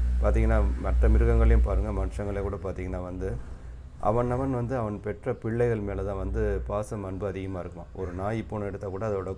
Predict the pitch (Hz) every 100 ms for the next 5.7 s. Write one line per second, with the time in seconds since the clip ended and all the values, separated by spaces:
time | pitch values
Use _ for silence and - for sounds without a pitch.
0 | 104 107 120 117 101 101 110 107 - 98
1 | - 95 95 104 98 95 98 98 90 -
2 | 90 - - - - - 113 107 123 -
3 | 131 123 117 120 110 104 101 92 90 95
4 | 87 87 80 - - - - - - -
5 | - 110 101 104 107 104 104